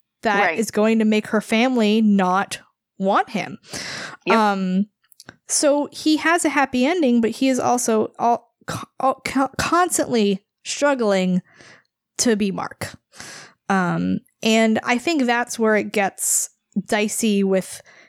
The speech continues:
Speaker 1: characters like Kylo, and, and not just Kylo, but in any other, any other fiction. Like, they, I, I don't know if they can do a good redemption arc in one movie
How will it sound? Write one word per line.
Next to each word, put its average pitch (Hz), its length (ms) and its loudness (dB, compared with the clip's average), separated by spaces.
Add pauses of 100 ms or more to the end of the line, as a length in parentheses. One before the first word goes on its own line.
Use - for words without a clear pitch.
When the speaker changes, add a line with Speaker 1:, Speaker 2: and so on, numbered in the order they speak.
(140)
Speaker 1:
characters 208 640 0
like 190 240 -2
Kylo, 196 580 2
and, 220 160 -2
and 262 140 -2
not 403 180 2
just 269 180 0
Kylo, 220 440 0
but 190 160 0
in 208 140 -6 (100)
any 277 320 2
other, 190 380 0 (100)
any 277 240 0
other 190 240 0
fiction. 190 640 -2 (400)
Like, 214 400 -2 (1300)
they, 277 640 2 (480)
I, 247 180 0 (380)
I 269 160 2
don't 311 220 0
know 262 220 4
if 262 120 -4
they 247 180 0
can 220 300 0
do 226 500 2
a 208 360 2 (100)
good 202 360 0
redemption 196 580 0
arc 185 360 -2
in 196 220 2
one 185 240 0
movie 107 480 -2